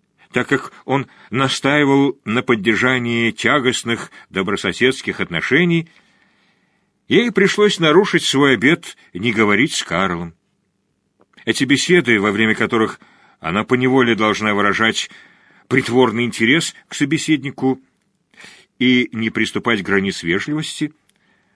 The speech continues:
отлично раздувают пламя ревности и тупой ненависти в груди Болта и пробуждают те же самые страсти в сердце его жены.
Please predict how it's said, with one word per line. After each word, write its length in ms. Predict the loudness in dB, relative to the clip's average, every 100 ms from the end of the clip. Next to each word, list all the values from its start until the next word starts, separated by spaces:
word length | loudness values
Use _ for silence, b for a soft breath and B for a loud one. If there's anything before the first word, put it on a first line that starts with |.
| b b b
отлично 640 | -2 0 0 2 0 2 4
раздувают 640 | 4 4 4 6 4 2 B B
пламя 580 | 2 2 4 4 2 0 b b
ревности 920 | 0 2 2 0 -4 -6 -4 -2 -4 b b b b b b
и 120 | -2 0
тупой 420 | 0 2 0 2
ненависти 640 | 0 2 2 2 0 0 -2
в 100 | 0
груди 480 | -2 0 0 0 B
Болта 680 | -2 2 2 2 -2 -4 -4 b b b b b
и 140 | -4
пробуждают 640 | 0 0 0 2 2 0 0
те 160 | 0
же 120 | 0 0
самые 320 | -2 0 -2
страсти 680 | -2 -2 0 -2 -2 -2 -2 b b b
в 60 |
сердце 460 | -4 0 0 0 -2
его 180 | -2 -2
жены. 340 | -4 -8 -10